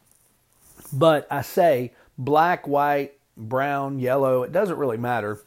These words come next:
It matters today, not color, but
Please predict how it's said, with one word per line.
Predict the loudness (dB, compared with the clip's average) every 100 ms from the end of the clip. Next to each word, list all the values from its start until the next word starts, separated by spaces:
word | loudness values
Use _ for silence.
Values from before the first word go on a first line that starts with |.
| _ _ _ _ -20 _ _ _ _ -20 -20 -20 _ _ _
It | -6
matters | 2 4 6 4 0 -8 -4
today, | 0 2 2 0 -6 -12 -20 _ _ _ -8
not | -6 -6
color, | -4 0 0 -2 -8 -16 _
but | -6 -6 -6 -10 -20